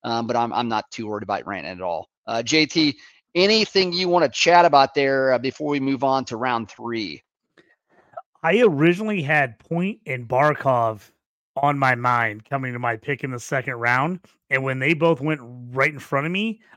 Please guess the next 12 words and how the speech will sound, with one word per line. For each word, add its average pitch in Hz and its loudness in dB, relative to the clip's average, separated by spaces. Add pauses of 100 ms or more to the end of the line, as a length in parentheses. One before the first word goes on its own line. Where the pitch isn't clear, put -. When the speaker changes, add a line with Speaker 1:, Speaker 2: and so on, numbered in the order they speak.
(220)
Speaker 2:
I'm 139 0
not 143 -2
gonna 147 -2
lie, 135 2 (400)
I 110 -6
kinda 131 -6
froze 120 -4
up 117 -4
a 139 0
little 160 0
bit. 180 -2 (520)
Uh, 131 2